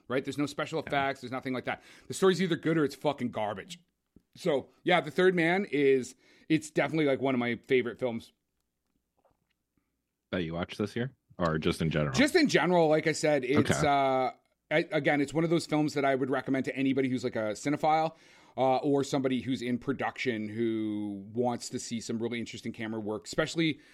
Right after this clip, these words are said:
Speaker 1: especially as an example of the use of the Dutch angle.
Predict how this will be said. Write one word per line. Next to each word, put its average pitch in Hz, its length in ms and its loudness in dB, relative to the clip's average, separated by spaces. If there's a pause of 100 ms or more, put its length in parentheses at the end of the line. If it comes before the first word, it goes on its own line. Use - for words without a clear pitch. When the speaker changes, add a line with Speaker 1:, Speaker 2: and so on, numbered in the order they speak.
(100)
Speaker 1:
especially 208 400 2
as 196 120 2
an 202 60 4
example 147 540 0
of 131 360 2
the 131 80 2
use 123 320 -2
of 120 200 -8
the 110 180 -6 (100)
Dutch - 440 -6 (240)
angle. 92 420 -10